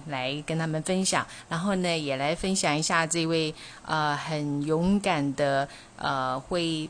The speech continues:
把自己的父母亲的这个权威放下的妈妈呢，来有更多的一个五十加以后的这个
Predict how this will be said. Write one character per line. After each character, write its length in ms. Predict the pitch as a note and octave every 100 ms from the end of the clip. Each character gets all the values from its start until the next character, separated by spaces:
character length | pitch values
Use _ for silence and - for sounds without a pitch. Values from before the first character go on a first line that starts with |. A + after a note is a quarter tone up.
| -
把 220 | D3 A#2+
自 160 | - -
己 240 | D#3 C#3+
的 180 | C3+ D3
父 160 | C#3+ G3+
母 220 | F3+ D#3
亲 220 | - F3
的 100 | E3
这 140 | D#3 E3+
个 120 | D3+
权 280 | - D#3+ D3
威 160 | F3 F#3
放 260 | F#3 G3+ E3+
下 180 | F3
的 120 | D3 C#3
妈 200 | D3+ D#3
妈 220 | D#3 D3+
呢， 240 | C#3+ C3+
来 160 | C#3+ C#3+
有 160 | D3 C#3
更 280 | - F#3 D#3+
多 180 | D#3+
的 200 | D3+ C#3
一 100 | C3+
个 220 | C#3+ E3 D#3
五 180 | D3+ -
十 280 | - - D#3
加 280 | F#3+ F3 F3
以 100 | A#2+
后 240 | - F3 D#3
的 140 | -
这 180 | - D#3+
个 220 | C3+ C#3+